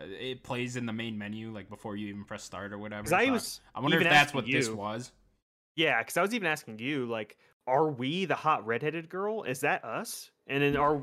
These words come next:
Speaker 2: then, 'cause it seems like we're fighting the big bo-, the big bad probably, and we lose or something. That's, like, the opening cutscene. Is that what you
Speaker 1: I
Speaker 2: think?
Speaker 1: guess. I don't know.
Speaker 2: And then we lose?
Speaker 1: I don't, I don't think anyone understands the lore of these games or what's
Speaker 2: Okay.
Speaker 1: <laughs> going on.
Speaker 2: It's like
Speaker 1: Think
Speaker 2: that,
Speaker 1: people
Speaker 2: 'cause
Speaker 1: just
Speaker 2: the,
Speaker 1: guess.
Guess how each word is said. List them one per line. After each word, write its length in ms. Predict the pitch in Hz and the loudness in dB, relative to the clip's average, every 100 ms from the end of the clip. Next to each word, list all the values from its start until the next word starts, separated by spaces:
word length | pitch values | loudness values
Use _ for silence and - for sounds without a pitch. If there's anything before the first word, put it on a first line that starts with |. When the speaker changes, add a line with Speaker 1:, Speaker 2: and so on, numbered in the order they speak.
| - | -4
Speaker 2:
then, 240 | 147 143 135 | 0 0 0
'cause 160 | 131 | -2
it 120 | 135 | -2
seems 200 | 135 208 | 0 -2
like 140 | 202 135 | -2 -2
we're 60 | 135 | -2
fighting 300 | 143 131 113 | 0 0 -4
the 120 | 123 | -8
big 320 | - 151 113 | 0 0 0
bo-, 280 | 107 120 110 | 0 0 0
the 100 | 117 | -2
big 260 | - 143 113 | 0 0 0
bad 280 | 113 101 | -2 -2
probably, 420 | - 104 101 104 101 | -4 -6 -4 -4 -4
and 100 | 101 | -6
we 80 | |
lose 380 | 104 113 123 151 | -4 -2 0 0
or 60 | 165 | -2
something. 340 | - 180 185 180 | -2 -4 -4 -2
That's, 180 | 143 | 0
like, 120 | 151 - | -2 -2
the 100 | 110 | -2
opening 260 | 117 151 | -2 -2
cutscene. 400 | 143 160 - 202 - _ | -4 -6 -6 -10 -12 _
Is 60 | - | -2
that 60 | |
what 120 | 131 151 | 0 -2
you 60 | |
Speaker 1:
I 20 | |
Speaker 2:
think? 160 | 151 185 | -6 -6
Speaker 1:
guess. 420 | 90 127 - - _ _ | -4 -4 -6 -14 _ _
I 120 | 76 104 | -10 -8
don't 140 | 107 | -8
know. 180 | 71 78 _ _ | -12 -18 _ _
Speaker 2:
And 100 | 120 | 0
then 100 | 120 | 2
we 100 | 120 | 2
lose? 580 | 113 110 117 170 180 - - _ _ _ - | 2 2 2 0 -4 -12 -16 _ _ _ -6
Speaker 1:
I 80 | 113 | -6
don't, 180 | 92 - | -6 -6
I 100 | 117 | -2
don't 180 | 131 131 | -2 -4
think 180 | 120 95 | -6 -6
anyone 300 | 104 87 87 | -8 -8 -12
understands 480 | 87 - 85 85 - | -14 -14 -14 -14 -16
the 80 | |
lore 260 | 78 78 76 | -16 -14 -14
of 80 | 76 | -14
these 160 | 76 | -18
games 320 | - 80 82 - | -16 -16 -16 -10
or 60 | |
what's 160 | 143 - | -6 -4
Speaker 2:
Okay. 140 | 107 - | -6 0
Speaker 1:
<laughs> 40 | |
going 140 | 190 | 0
on. 300 | 147 139 190 - _ - _ - - | 0 0 -2 -4 _ -20 _ -20 -6
Speaker 2:
It's 100 | 123 | 2
like 200 | 139 131 | 2 2
Speaker 1:
Think 120 | 135 | 2
Speaker 2:
that, 100 | 147 | 2
Speaker 1:
people 160 | 151 196 | 2 0
Speaker 2:
'cause 180 | 165 120 | -2 2
Speaker 1:
just 20 | |
Speaker 2:
the, 240 | 143 127 113 | 4 6 4
Speaker 1:
guess. 200 | 104 | -2